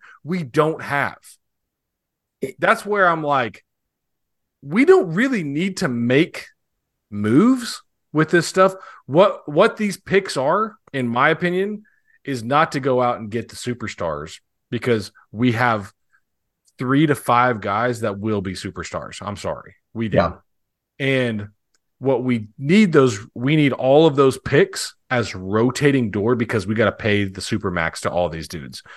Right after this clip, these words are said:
Speaker 1: And so the, the bench and the players after this is all gonna be rookies. It's gonna be rotating rookies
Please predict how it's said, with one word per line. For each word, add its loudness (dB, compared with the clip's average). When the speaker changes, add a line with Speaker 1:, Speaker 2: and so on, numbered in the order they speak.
Speaker 1:
And 0
so -2
the, 0
the 2
bench 0
and -6
the -4
players 0
after 0
this 0
is -2
all 2
gonna -4
be -8
rookies. -8
It's 0
gonna 0
be -4
rotating -2
rookies -8